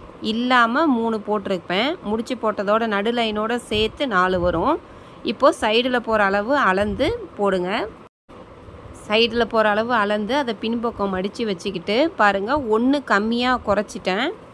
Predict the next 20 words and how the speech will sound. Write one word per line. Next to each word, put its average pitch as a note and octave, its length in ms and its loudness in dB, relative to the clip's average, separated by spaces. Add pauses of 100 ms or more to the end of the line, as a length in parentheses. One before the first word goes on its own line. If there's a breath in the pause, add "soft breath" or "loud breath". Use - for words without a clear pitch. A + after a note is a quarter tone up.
(720)
அந்த A3+ 200 2
first A#3+ 400 2 (420)
முடிச்சை G#3+ 400 -2
விட்டுட்டு, B3 440 2 (180)
ரெண்டாவது B3+ 500 2
முடிச்சிலேருந்து G3 600 -2 (180)
ஆரம்பிக்கிறேன் F3 560 -2
நானு. E3+ 200 0 (2750)
ஒண்ணு A#3+ 140 4 (100)
மட்டும் C4 280 -2
குறைச்சிருக்கேன். G3 580 0 (640)
அந்த G#3 100 2 (100)
முடிச்சு B3+ 340 0
போட்டது A#3 300 2 (100)
இல்லாம A#3+ 460 2 (100)
மூணு A#3 180 2 (120)
line A#3+ 260 -2
போட்டிருக்கோம். G3 560 0 (100)
போட்டுட்டு, G#3 480 -2 (240)
அடுத்து G#3 240 -2